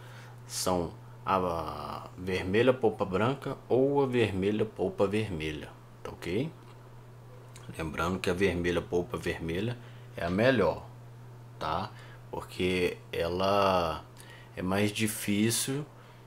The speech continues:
de alguma bactéria, alguma praga, no caso, matar ela, tá ok? A polpa branca é um pouco mais fácil,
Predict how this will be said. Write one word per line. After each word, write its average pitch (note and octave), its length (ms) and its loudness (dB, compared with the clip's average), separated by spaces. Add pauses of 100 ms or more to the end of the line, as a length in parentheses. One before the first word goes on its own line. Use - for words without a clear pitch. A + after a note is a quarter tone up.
(420)
de F#2+ 840 0
alguma G#2 480 4
bactéria, G#2 800 6
alguma F#2 1040 4 (180)
praga, F2+ 560 4 (120)
no D2 100 -8
caso, G#2 580 2 (720)
matar G#2+ 540 6
ela, D#2+ 240 2 (160)
tá - 80 -10
ok? G2 480 -2 (160)
A F2+ 100 -4
polpa F2+ 340 -2
branca E2+ 380 -2
é G#2+ 60 2
um A2 60 0
pouco G2+ 420 0
mais A#2+ 220 0
fácil, - 560 -10